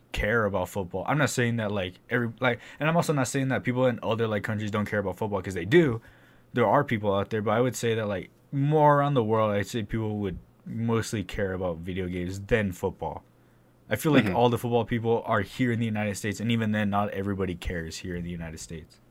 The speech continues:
Speaker 1: It's big, though.
Speaker 2: Well, 'cause I only say that because, you know, we've, we've talked about, we've talked about the N F L numerous times, more than, uh, video games at this point. So I would say, um, you know, N F L is really big, bigger than, I would say, video games, 'cause, you know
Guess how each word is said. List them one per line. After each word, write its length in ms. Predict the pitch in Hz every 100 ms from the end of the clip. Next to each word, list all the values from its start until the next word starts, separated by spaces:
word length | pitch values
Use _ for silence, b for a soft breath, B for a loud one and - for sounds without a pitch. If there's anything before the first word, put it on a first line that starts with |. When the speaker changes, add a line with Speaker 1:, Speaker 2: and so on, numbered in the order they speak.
| _ _ _ -
Speaker 1:
It's 140 | 147
big, 240 | 123 113 90
though. 140 | 85 - -
Speaker 2:
Well, 120 | 185
'cause 240 | 175 147 - - - -
I 40 | 185
only 120 | 175
say 160 | 135 147
that 140 | 135
because, 300 | 127 123 107
you 100 | 113
know, 180 | 113 101 b b b
we've, 240 | 139 127 -
we've 240 | 139 120 -
talked 220 | 113 104
about, 380 | 101 110 95 - -
we've 160 | 113 -
talked 220 | 104 92
about 140 | 92
the 100 | 92
N 80 | 90
F 140 | 90 98
L 160 | 90 - _ _ _ -
numerous 400 | 120 139 113 -
times, 300 | 101 95 92
more 180 | 107
than, 240 | 101 95 82
uh, 240 | - 90 80
video 260 | 117 139
games 240 | 104 95 95
at 80 |
this 140 | - 90
point. 280 | - 87 76 b - _ _
So 240 | - - 98
I 100 | 98
would 100 | 92
say, 240 | 101 98
um, 260 | 95 90 87 -
you 60 | 156
know, 180 | 101 90 - - - -
N 100 | 113
F 100 | -
L 80 | 101
is 120 | 92
really 240 | 101 98
big, 380 | 92 98 92 95 - B B B B - -
bigger 360 | 104 110 104
than, 360 | 101 104 98 78 -
I 80 | -
would 100 | 98
say, 120 | - 101
video 240 | 98 104
games, 220 | 107 104
'cause, 200 | - 98 117
you 40 |
know 180 | 92 73